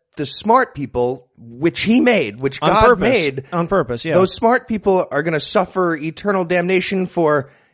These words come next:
Speaker 1: inevitably smarting too much?
Speaker 2: Uh, yes.
Speaker 1: For,
Speaker 2: Mm-hmm.
Speaker 1: for the mortal sin of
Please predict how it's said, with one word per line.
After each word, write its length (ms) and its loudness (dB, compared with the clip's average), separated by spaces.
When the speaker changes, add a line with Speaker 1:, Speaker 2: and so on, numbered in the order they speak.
Speaker 1:
inevitably 680 0
smarting 800 0
too 160 -2
much? 320 -2
Speaker 2:
Uh, 60 -4
yes. 520 -2
Speaker 1:
For, 140 -20
Speaker 2:
Mm-hmm. 200 -6
Speaker 1:
for 40 0
the 80 0
mortal 300 4
sin 260 0
of 200 -2